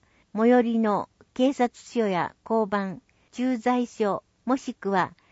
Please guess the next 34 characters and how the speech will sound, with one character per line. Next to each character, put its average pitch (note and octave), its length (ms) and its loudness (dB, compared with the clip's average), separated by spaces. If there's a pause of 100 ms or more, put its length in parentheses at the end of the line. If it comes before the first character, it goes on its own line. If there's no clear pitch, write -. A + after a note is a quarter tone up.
(140)
警 B3 200 2
察 B3+ 260 -2
相 A#3 360 -2
談 A3+ 240 2
専 B3+ 320 2
用 C4 200 2
電 A3+ 280 0
話、 D3+ 240 -2 (180)
シ - 220 -4
ャ A#3+ 100 4
ー G#3 60 -6 (140)
プ D#3 200 -12 (220)
九 A#3+ 460 -2
一 G3+ 360 -6
一 G3 260 -6
零 F3 300 -2 (540)
へ A#3 220 -6 (280)
お - 80 -2
問 A#3 220 4
い A3 60 4
合 G#3+ 60 4
わ G#3+ 120 4
せ G#3+ 140 -4
く F#3 100 -10
だ G3 120 -2
さ F#3+ 200 -4
い。 - 160 -10 (1800)
正 A#3+ 340 2
し A#3 300 -2
い - 60 -8 (100)
横 A#3+ 200 4
断 A#3 260 2
方 G3 260 -2
法、 - 360 -10